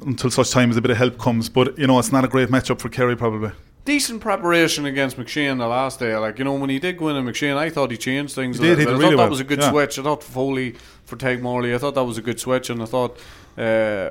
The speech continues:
Speaker 2: and physically, I've seen Tadhg Morley. I've se-, you know, we'll go, revert back. I know we're going back a bit now, uh, but I'm doing this for, for Kerry's, uh, perspective, um, and to give some hope to Kerry people.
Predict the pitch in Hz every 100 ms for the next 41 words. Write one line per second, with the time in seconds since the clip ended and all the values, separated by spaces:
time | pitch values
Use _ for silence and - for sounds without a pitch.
0 | - - 156 233 262 247 175 160 151 175
1 | 214 208 202 160 143 135 131 123 123 185
2 | - - - - - 156 147 139 156 -
3 | 143 - 160 139 180 175 147 131 151 147
4 | 143 127 117 123 135 127 123 123 110 95
5 | - - - - - - 110 107 104 101
6 | 98 - - - 123 135 127 120 - 113
7 | 104 - 110 - 113 123 - - - 117
8 | 107 101 95 _ - 110 - 104 - 95
9 | _ _ _ _ - 101 98 95 95 -
10 | _ - - _ _ - 104 110 107 104
11 | 95 113 - 117 - 107 117 113 98